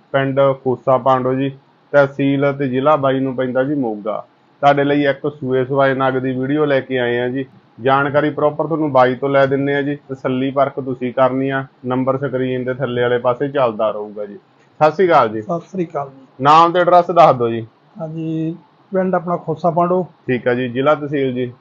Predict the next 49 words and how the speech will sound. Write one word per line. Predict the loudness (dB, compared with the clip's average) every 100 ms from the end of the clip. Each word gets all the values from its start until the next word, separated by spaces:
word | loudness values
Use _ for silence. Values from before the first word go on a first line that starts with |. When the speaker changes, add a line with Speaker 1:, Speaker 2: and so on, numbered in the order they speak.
| -10
Speaker 2:
ਜ਼ਿਲ੍ਹਾ | -2 0 4 4 2 -2 -4
ਮੋਗਾ। | -4 0 0 0 _ _ _ -6
Speaker 1:
ਤਹਿਸੀਲ | -4 -2 0
ਵੀ | 0
ਮੋਗਾ | -2 -2 -4
ਹੀ | -4
ਆ। |
Speaker 2:
ਤਹਿਸੀਲ | -6 -6
ਵੀ | -10
ਮੋਗਾ। | -6
Speaker 1:
ਠੀਕ | -4 -2
ਆ |
ਬਾਈ, | 0 -2 -2
ਘਰ | 0 0
ਦੀ | 0 -2 0
ਆ |
ਜੀ | 0 0
ਆਪਣੇ | 0 -2 -4
Speaker 2:
ਨਹੀਂ, | 2 4
Speaker 1:
ਝੋਟੀ? | 2
Speaker 2:
ਆਪਣੀ | 0 -2
ਖਰੀਦ | 0 0 -2
ਆ | -8
ਜੀ। | -12 _ _ _ _
Speaker 1:
ਖਰੀਦੀ | -2 -2 0 -2
ਵੀ | -2 -4
ਆ |
ਜੀ। | -6
Speaker 2:
ਠੀਕ | -10 -12 -16
ਆ |
ਜੀ। | -8
Speaker 1:
ਠੀਕ | 0
ਆ, | 0
ਗੱਭਣ | 0 0 2
ਲਿਆਂਦੀ | 4 2 2 -2
ਸੀਗੀ | -4 -4
ਜੀ? | -4 -8 _ -2
Speaker 2:
ਨਹੀਂ, | -2 -4 -12 _ _ _ -8
ਸੂਈ | -6
ਸਾਈ | -2 -2
ਲਿਆਂਦੀ | 0 -4 -6 -18
ਆ। | -6
Speaker 1:
ਸੂਈ | -4 -2
ਸਵਾਈ | -2 -2
ਲਿਆਂਦੀ | 0 -2 -2
ਸੀ, | -8 -10
ਠੀਕ | -8 -4
ਆ | -2
ਜੀ। | -2